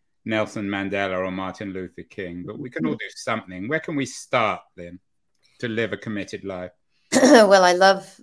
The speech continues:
Speaker 2: Ken Honda, and he's a good friend of mine, so we're, we're great buddies.
Speaker 1: Yeah,
Speaker 2: I
Speaker 1: I'd like to actually, I think the two of you on the show together would be a lot of fun, actually. I
Speaker 2: Yeah.
Speaker 1: thought of you, uh, when I did the show, and I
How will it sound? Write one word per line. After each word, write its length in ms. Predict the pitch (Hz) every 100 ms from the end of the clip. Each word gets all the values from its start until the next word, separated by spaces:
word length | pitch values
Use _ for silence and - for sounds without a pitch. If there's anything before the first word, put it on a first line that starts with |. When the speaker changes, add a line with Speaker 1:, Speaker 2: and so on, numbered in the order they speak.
| _ _
Speaker 2:
Ken 220 | - 170
Honda, 280 | 180 180 190
and 60 |
he's 140 | 151 151
a 40 |
good 160 | 160 170
friend 280 | - 151 151
of 60 |
mine, 260 | 143 139 131
so 340 | - 151 143
we're, 300 | 143 143 143 135
we're 220 | 143 147
great 320 | 143 151 -
buddies. 420 | - 139 127 117 117
Speaker 1:
Yeah, 220 | 139 139
Speaker 2:
I 60 |
Speaker 1:
I'd 80 | 135
like 180 | 170 165
to 100 | 139
actually, 300 | 139 127 139
I 140 | 139 135
think 200 | 170 147
the 60 |
two 200 | 139 180
of 100 | 175
you 180 | 143 123
on 140 | 123 117
the 60 |
show 260 | 110 131 117
together 460 | 113 113 135 127
would 160 | 98 95
be 120 | 104
a 40 | 101
lot 160 | 107
of 80 | 104
fun, 260 | - 120 104
actually. 400 | 92 _ 92 92
I 80 | 208
Speaker 2:
Yeah. 100 | 185
Speaker 1:
thought 180 | 175
of 80 | 135
you, 340 | 120 120 117 117
uh, 300 | 113 110 110
when 180 | 113 110
I 120 | 107
did 240 | 107 104
the 80 | 104
show, 360 | - 113 107 104
and 120 | 101
I 220 | 98 95